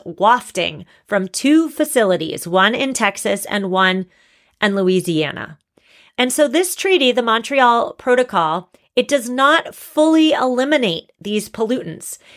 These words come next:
It allows for these F gases to continue to be produced as long as the gases are used as feedstocks to make other chemicals. Fifteen facilities across the country use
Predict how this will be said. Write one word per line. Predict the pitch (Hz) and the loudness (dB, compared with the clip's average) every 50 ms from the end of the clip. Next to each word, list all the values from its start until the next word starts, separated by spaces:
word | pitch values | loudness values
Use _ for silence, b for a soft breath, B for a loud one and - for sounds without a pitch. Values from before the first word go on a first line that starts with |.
| B B | B B
It | - 269 294 - | -2 -2 0 2
allows | - 269 262 247 254 262 285 311 311 302 302 - - - | 0 0 2 2 2 4 4 2 2 0 -2 -4 -6 -8
for | - 254 247 254 247 240 240 240 - - | -4 -2 2 2 4 4 4 2 0 -2
these | 185 202 240 240 214 - | -6 -6 -4 -4 -2 0
F | - 247 247 - - | 0 0 -2 -2 -2
gases | - 220 214 214 214 214 - 233 226 220 - | 0 0 0 0 -2 0 0 0 0 0 -2
to | - 233 220 | -6 -6 -6
continue | - - 226 226 214 - - 262 262 269 285 294 294 | -4 -6 -6 -6 -6 -6 -4 -4 -2 -2 0 0 0
to | 294 - 269 | 0 -2 -2
be | 214 254 254 | 0 0 0
produced | 233 - - 247 226 208 180 226 240 240 220 214 - - - B B B B B B B B - | -2 -2 -2 -2 -2 0 2 2 2 4 2 2 -2 -6 -12 B B B B B B B B -4
as | - 254 254 202 | -2 -2 -2 -2
long | 226 233 208 247 247 247 262 294 320 330 320 | -4 -2 0 2 4 4 4 4 2 0 0
as | - 302 269 - | 0 -2 -2 -2
the | 247 269 | -4 -2
gases | 226 220 226 208 208 208 - - 233 220 208 | 0 0 0 0 0 -2 0 0 0 0 0
are | - - 208 208 208 | 0 -2 0 0 0
used | 185 185 202 202 196 202 202 190 - - | 0 -2 -2 0 0 0 -2 -2 -4 -4
as | - 214 202 208 - - | -2 -2 -2 -4 -8 -6
feedstocks | - 247 269 269 240 220 - - - 202 180 175 170 - - - - | -2 0 0 0 0 0 -4 -2 0 2 2 2 2 -2 -6 -10 -8
to | - 226 | -6 -2
make | 208 208 202 190 - - | 0 2 0 0 0 0
other | - 202 190 - 196 190 185 190 190 b b b b | 0 0 2 2 2 2 2 0 0 b b b b
chemicals. | - - 233 202 190 196 - - - - - - - b b b b b | -4 -2 -2 0 0 -2 -4 -6 -6 -8 -8 -12 -14 b b b b b
Fifteen | _ - - 311 339 330 - _ - 311 320 311 294 269 240 220 214 214 | _ 0 2 2 2 2 -2 _ -4 0 2 2 4 4 2 2 0 -4
facilities | - - 233 220 - 226 220 220 214 220 220 214 220 | -6 -4 -4 -2 0 2 2 2 2 0 -2 -2 -4
across | - 208 - - 220 220 226 - - | -4 -6 -2 0 0 0 0 0 -2
the | 240 | -4
country | - - 220 196 185 - 208 196 190 185 - - | -2 -2 -2 -2 -2 -2 -2 0 0 0 -2 -2
use | 196 220 233 240 247 247 254 214 | 0 2 4 4 6 4 4 2